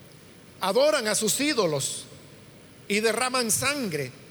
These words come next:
y aún así pretenden poseer el país. Además, confían en sus espadas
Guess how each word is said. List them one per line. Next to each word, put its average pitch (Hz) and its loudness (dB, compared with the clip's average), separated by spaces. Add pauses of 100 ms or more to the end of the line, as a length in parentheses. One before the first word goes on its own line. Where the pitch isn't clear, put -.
(960)
y 214 2
aún 269 2
así 302 2
pretenden 262 0
poseer 220 2
el 220 2
país. 196 -2 (1900)
Además, 226 0
confían 240 2
en 214 2
sus 226 -2
espadas 220 -2